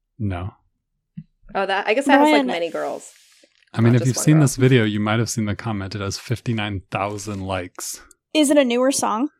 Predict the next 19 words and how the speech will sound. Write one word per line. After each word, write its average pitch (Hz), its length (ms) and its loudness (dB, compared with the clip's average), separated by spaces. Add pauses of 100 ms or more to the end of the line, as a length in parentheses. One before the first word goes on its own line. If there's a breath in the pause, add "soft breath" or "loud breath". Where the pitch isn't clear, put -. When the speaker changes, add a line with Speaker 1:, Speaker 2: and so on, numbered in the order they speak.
Speaker 2:
That's 226 200 -6
not 320 120 2
very 233 120 2
many 151 200 6
Speaker 1:
Um, 151 60 0
Speaker 2:
likes. - 420 -6 (760)
Speaker 1:
The 123 80 -2
comment 151 420 4
was 131 160 2
a 120 80 4
year 104 260 0
ago, 98 540 -4 (100)
and 104 220 -2
the 101 60 -4
song 107 560 -4 (140)
was, 101 440 -6 (1400 soft breath)
um, 95 440 -6
before 98 380 -6
that 90 280 -10